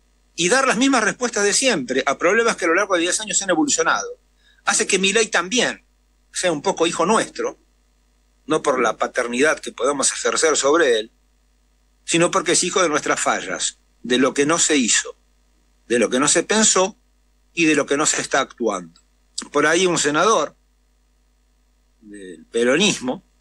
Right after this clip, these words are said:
dijo que era el sindicalismo el que había tomado el bastón de Mariscal. ¿Y Boston?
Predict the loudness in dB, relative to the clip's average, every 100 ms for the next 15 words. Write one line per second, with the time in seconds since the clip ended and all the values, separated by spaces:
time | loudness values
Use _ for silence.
0 | _ -20 -20 _ _ _ 0 0 2 0
1 | 2 2 2 -2 -4 -2 -2 -2 -2 -2
2 | -2 -2 0 0 2 0 0 0 2 2
3 | -2 -6 -10 -10 -12 -14 -10 -10 -10 _
4 | _ _ _ _ _ _ 0 2 2 0
5 | 0 0 -4